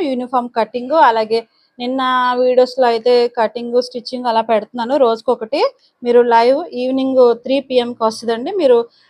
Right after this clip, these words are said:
లైవ్లో చూసినట్లయితే మీకు ఇంకా మంచి మంచి ఏమైనా డౌట్స్ వస్తే మీకు ఖచ్చితంగా మీకైతే నేను రిప్లై ఇవ్వడానికి ట్రై చేస్తాను. ఓకేనా?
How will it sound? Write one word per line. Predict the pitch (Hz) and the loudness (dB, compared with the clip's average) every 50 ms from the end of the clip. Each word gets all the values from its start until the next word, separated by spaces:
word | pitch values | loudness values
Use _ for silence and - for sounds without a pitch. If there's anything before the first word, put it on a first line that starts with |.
| _ - | _ -2
లైవ్లో | 240 233 233 240 269 269 269 277 | 0 2 2 4 2 2 0 0
చూసినట్లయితే | 262 240 - 262 240 233 - 247 240 247 - 480 571 480 | -6 -6 -4 -8 -8 -6 -4 -2 -2 0 2 0 0 0
మీకు | 359 294 - 254 | -2 -4 -4 -8
ఇంకా | 247 240 262 247 240 | -6 -4 -2 -2 -2
మంచి | 226 233 240 - - 262 | -4 -6 -8 -10 -8 -8
మంచి | 247 240 240 - - 269 247 | -8 -8 -8 -6 -2 0 0
ఏమైనా | 233 233 233 233 233 208 226 | 0 -2 -4 -6 -4 -2 0
డౌట్స్ | 220 220 233 226 - - | 0 0 0 -2 -4 -6
వస్తే | 240 226 - - 285 | -6 -6 -6 -6 -6
మీకు | 269 247 240 233 - 349 508 605 - _ _ _ _ _ _ _ _ _ _ _ - | -6 -6 -6 -8 -2 -2 -2 -2 -2 _ _ _ _ _ _ _ _ _ _ _ -4
ఖచ్చితంగా | 254 233 - 247 226 254 262 311 392 | -4 -4 -4 -6 -6 -6 -4 -2 -2
మీకైతే | 392 311 - - 226 220 214 233 | -2 -2 -4 -4 -4 -4 -4 -6
నేను | 240 233 214 214 202 | -8 -8 -8 -8 -10
రిప్లై | 202 - 220 226 220 | -10 -4 -4 -2 0
ఇవ్వడానికి | 214 208 208 214 214 220 220 330 320 | 0 -2 -2 -4 -6 -6 -10 -6 -2
ట్రై | 262 226 196 | 0 0 0
చేస్తాను. | 185 190 180 180 _ - 185 175 180 180 - - | 0 -4 -6 -6 _ -12 -10 -10 -10 -10 -8 -8
ఓకేనా? | 240 240 - 294 294 370 | -8 -6 -6 -6 -4 -4